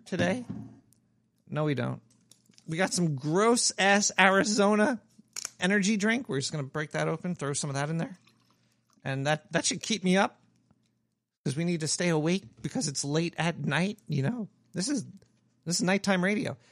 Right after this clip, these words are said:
And then, then to add some bubbly to it, we're just gonna throw in some, uh, some seltzer in there.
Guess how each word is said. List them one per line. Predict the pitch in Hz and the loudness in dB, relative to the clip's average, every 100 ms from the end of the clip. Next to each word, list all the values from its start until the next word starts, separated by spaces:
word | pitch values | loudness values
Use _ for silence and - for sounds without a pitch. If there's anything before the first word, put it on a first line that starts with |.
| - | -4
And | 165 | 0
then, | 214 233 208 _ _ _ _ - - - _ - _ - - | 2 2 -2 _ _ _ _ -8 -8 -8 _ -20 _ -20 -6
then | 170 254 247 | 0 2 6
to | |
add | 214 226 | 6 6
some | - 190 | 4 4
bubbly | 175 262 254 175 | 6 4 4 0
to | - 165 143 | 0 0 0
it, | 139 - | -2 -8
we're | 160 | -8
just | - | -4
gonna | 190 | -6
throw | 185 190 | -2 0
in | 180 | 0
some, | - 175 170 | 0 -2 -2
uh, | 165 170 165 160 254 _ _ _ _ _ _ _ _ _ _ _ _ _ _ _ _ - | -2 -2 -2 -6 -18 _ _ _ _ _ _ _ _ _ _ _ _ _ _ _ _ -12
some | - 180 | -4 -2
seltzer | - 208 - 127 | 0 -2 -2 -4
in | 113 | -4
there. | 107 110 | -6 -8